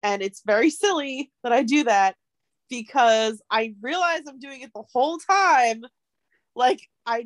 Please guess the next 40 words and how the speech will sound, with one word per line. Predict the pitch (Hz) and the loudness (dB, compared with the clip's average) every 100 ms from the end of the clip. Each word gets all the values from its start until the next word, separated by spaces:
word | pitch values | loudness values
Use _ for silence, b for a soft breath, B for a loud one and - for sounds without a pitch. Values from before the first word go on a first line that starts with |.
| 233 | -6
know | 269 294 269 214 - | -4 -4 -6 -12 -18
exactly | 240 214 226 233 240 233 | -16 -4 -2 -2 -4 -12
what | 226 196 208 | -12 -6 -4
is | 226 | -2
happening. | 240 285 269 240 | 0 0 0 -10
I'm | 220 | -10
very | 220 220 226 | -6 -4 -6
cognizant. | 226 254 226 226 226 214 | -4 -2 0 -2 -8 -4
Like, | 214 220 | -4 -2
yesterday | 214 247 247 240 | -4 -4 -4 0
I | 220 202 | 0 0
washed | 202 208 214 - 233 | 0 -2 -2 -8 -16
a | |
dish | 214 202 196 165 - - _ _ _ _ | -14 -10 -10 -10 -14 -18 _ _ _ _
for | - | -4
the | 240 | -4
first | 233 233 - | -2 -4 -4
time | 277 233 | -4 -4
in, | 233 | -4
like, | 220 214 | -8 -8
months | 208 214 208 196 - | -4 -2 -2 -4 -12
just | - 233 - | -4 -4 -4
to | - 247 233 226 220 _ _ _ _ _ _ | -8 -4 -4 -4 -6 _ _ _ _ _ _
prolong | - 240 233 202 202 202 208 | -2 2 2 2 2 0 -2
not | 202 208 | -2 -2
having | 214 202 202 202 220 | 0 -2 -2 -10 -12
to | 240 | -16
do | 202 220 196 | -10 -8 -6
this | 202 - - | -8 -10 -2
thing | 226 208 | 2 2
that | 202 190 | 2 2
I've | 190 190 | 2 0
been | 185 | -6
like, | 180 170 180 _ - | -6 -8 -8 _ 2
"Oh, | 226 214 | 4 6
I | 196 202 | 2 -2
have | 208 - | -10 -10
to | 214 | -16
do | 214 | -10
that | 196 180 175 | -6 -4 -4